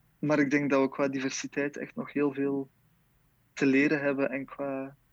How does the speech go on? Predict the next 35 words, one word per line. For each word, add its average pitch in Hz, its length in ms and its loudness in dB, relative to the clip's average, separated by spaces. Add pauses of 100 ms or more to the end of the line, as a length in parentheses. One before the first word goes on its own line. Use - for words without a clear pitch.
(140)
safe - 340 2
space 151 580 0
en 143 80 -4
hoe 143 180 2
we 143 80 2
omgaan 147 520 -4
met 139 180 -8 (240)
mensen 147 540 -6
die, 147 460 -6
eh, - 100 -12 (760)
die 151 100 0
in 147 60 6
de 143 60 -2
sector 147 360 0
werken, 147 320 0
dat 139 160 0
we 139 60 2
daar 135 100 0
nog - 320 -8
eigenlijk 135 340 -6
heel 143 180 6
veel 135 380 -2 (340)
te 139 120 0
leren 147 280 6
hebben. 135 200 -2
En 135 80 -2
voor 131 140 -6
mij 139 140 4
is, - 360 -4
is, - 260 -10
gaat 147 200 -4
de 135 80 -6
voorstelling 143 440 0
ook - 140 -10
echt 131 200 -8